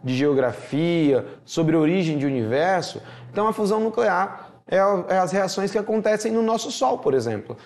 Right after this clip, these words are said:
né? Então, o nosso Sol ele emite muita energia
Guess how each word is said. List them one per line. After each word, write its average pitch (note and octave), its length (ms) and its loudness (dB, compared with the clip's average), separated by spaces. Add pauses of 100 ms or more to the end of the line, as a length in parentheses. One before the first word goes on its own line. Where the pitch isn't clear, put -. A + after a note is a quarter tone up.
(160)
né? F3+ 200 -2
Então, G3 160 0
o - 20 -2
nosso G3 240 -2
Sol G#3 240 2
ele G#3+ 120 2
emite G3+ 340 0
muita G#3+ 680 0
energia F#3 640 0